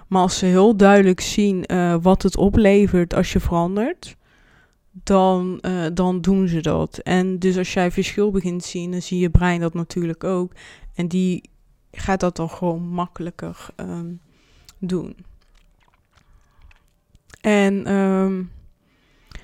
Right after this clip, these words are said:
dus ja, en, mm, eigenlijk helemaal in het begin, eh, toen ik probeerde af te vallen met, ja, met een nieuwe manier. Eh,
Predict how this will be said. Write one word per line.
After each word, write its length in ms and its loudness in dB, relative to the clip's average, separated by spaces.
dus 200 -4
ja, 340 2
en, 280 -2
mm, 280 -2
eigenlijk 440 6
helemaal 260 4
in 80 4
het 80 0
begin, 480 4
eh, 420 2
toen 220 0
ik 260 0
probeerde 500 4
af 240 0
te 120 0
vallen 440 2
met, 320 0
ja, 340 -2
met 240 -6
een 80 -4
nieuwe 260 2
manier. 680 0
Eh, 320 -4